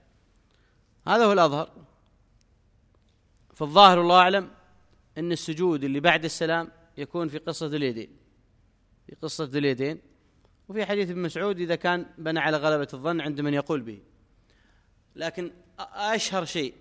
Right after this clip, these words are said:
للسجود بعد السلام قصة اليدين، أن يسلم وبقي عليه ركعة فأكثر، يأتي بما بقي عليه ثم يسلم ثم يسجد ثم يسلم، والباقي الأصل فيه أن يبقى قبل السلام. <clears throat> وأما إذا احتج أحد بفعل ابن مسعود،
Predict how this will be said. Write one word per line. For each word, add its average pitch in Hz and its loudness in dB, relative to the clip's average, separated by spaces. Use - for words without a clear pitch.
للسجود 165 -4
بعد 202 4
السلام 208 -2
قصة 185 -10
اليدين، 127 -10
أن 160 -8
يسلم 156 -2
وبقي 180 -6
عليه 165 -4
ركعة 180 -6
فأكثر، - -6
يأتي 180 -4
بما 165 -2
بقي 180 -4
عليه 180 -4
ثم 170 -4
يسلم 208 -2
ثم 175 -10
يسجد 208 -6
ثم 151 -6
يسلم، - -14
والباقي 190 2
الأصل 190 0
فيه 185 0
أن 160 0
يبقى 170 0
قبل 151 -2
السلام. - -14
<clears throat> 160 -8
وأما 208 4
إذا 170 2
احتج 170 -4
أحد 156 -2
بفعل 160 -2
ابن 151 -6
مسعود، 170 -6